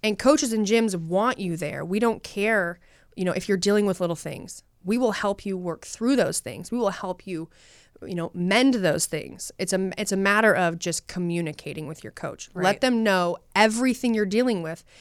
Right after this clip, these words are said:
Speaker 1: And if they're good at their job and they're just a, you know, a good person, they will start working to find ways that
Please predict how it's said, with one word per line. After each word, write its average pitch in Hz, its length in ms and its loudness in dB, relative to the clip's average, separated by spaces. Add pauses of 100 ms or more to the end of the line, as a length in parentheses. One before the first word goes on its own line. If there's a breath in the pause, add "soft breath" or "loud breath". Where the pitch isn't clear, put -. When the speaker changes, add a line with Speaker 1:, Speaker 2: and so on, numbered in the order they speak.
(120 loud breath)
Speaker 1:
And 214 140 2
if 190 100 2
they're 196 380 4
good 196 320 2
at 220 160 2
their 196 180 0
job 196 500 -6 (680)
and 220 200 4
they're 220 100 4
just 208 200 -6
a, 196 80 -4
you 180 160 -6
know, 170 220 -10 (680)
a 196 80 -14 (260)
good 190 180 -8 (140)
person, 240 520 -4 (480)
they 190 240 0
will 349 120 4
start 196 280 2
working 180 440 -4 (100)
to 185 100 -6
find 175 340 -2
ways 165 440 -4
that - 120 -14